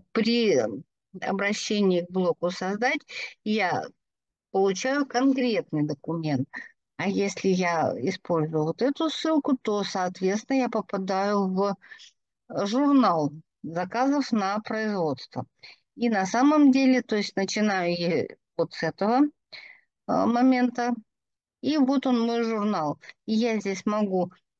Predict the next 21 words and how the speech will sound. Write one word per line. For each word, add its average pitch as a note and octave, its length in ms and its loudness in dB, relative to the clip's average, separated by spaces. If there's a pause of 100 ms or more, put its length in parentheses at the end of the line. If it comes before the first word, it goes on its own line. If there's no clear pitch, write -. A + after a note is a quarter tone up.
либо G3+ 380 0
создавать F3 720 -2
новый D#3+ 400 0
заказ, D4+ 440 -2 (360)
либо G3 560 0 (300)
переходить G3+ 760 -2
в E3+ 260 0
раздел F3 760 -2 (480)
производства, E3 880 -2 (560)
оформления F3 840 2
без E3 500 0
заказов. C4+ 920 0
И, C#4+ 380 -4
соответственно, G3+ 600 -4
если F#3 320 -2
у F3+ 60 2
меня F#3 220 2
нет E3+ 260 0
заказа, C4 600 -2
то F3 100 -2
я F3 320 -2